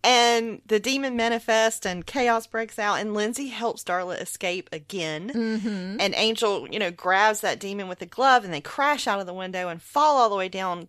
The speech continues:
Speaker 1: to the ground to get the ring. And it reminds me of Can You Fly?
Speaker 2: Right, another reprise, right?
Speaker 1: Yes,
Speaker 2: Mm-hmm.
Speaker 1: exactly. You know, and it was so good. And then when Darla comes to steal that ring and Angel kisses her,
Speaker 2: Yeah.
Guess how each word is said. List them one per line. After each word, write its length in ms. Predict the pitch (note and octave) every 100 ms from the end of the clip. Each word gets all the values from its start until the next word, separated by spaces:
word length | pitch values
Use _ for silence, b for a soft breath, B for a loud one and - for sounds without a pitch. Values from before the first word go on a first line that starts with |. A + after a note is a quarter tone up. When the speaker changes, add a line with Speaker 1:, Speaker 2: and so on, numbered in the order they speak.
| -
Speaker 1:
to 160 | G3+
the 100 | F3
ground 480 | F3 G3+ B3+ B3+ G#3
to 100 | -
get 180 | G3+ F3+
the 80 | F3+
ring. 400 | F3+ G#3 G#3 F3+
And 140 | G3+
it 80 | G3+
reminds 500 | F#3+ G3 G#3 B3 A#3
me 220 | G#3+ F#3+
of 100 | E3+ E3 B B B -
Can 220 | G#3 F#3
You 140 | D3
Fly? 520 | - E3 D3+ D3+ E3 E3+
Speaker 2:
Right, 280 | F3+ G#3+ G3
another 360 | G3+ D#3+ F3+
reprise, 960 | E3 F#3+ - A#3 D4+ G3 D3 D#3 - -
right? 320 | D3+ E3 G3
Speaker 1:
Yes, 380 | A#3+ B4+ A4 G#3+
Speaker 2:
Mm-hmm. 80 | F#3+
Speaker 1:
exactly. 880 | G#3+ A3+ C#4 F#4 G4+ G#3 D#3+ D3+ G3
You 140 | A3
know, 140 | G3+ A3
and 80 | A3+
it 60 |
was 100 | G3+
so 440 | - - A#3+ C4 A3+
good. 500 | A3 A#3+ F#3+ E3 - B B
And 120 | G#3+
then 140 | G#3+ G#3
when 180 | G3+ G3+
Darla 360 | G3 G#3 G3+
comes 320 | - F#3+ F3+
to 80 | F3
steal 300 | - F3+ F#3
that 200 | F3+ E3
ring 400 | F3 F3 F3 E3+
and 100 | D3 -
Angel 320 | E3+ E3+ D#3+
kisses 420 | - F3 - E3
her, 300 | - D#3+ D#3+
Speaker 2:
Yeah. 580 | F#3+ E3+ F3 E3+ E3 F3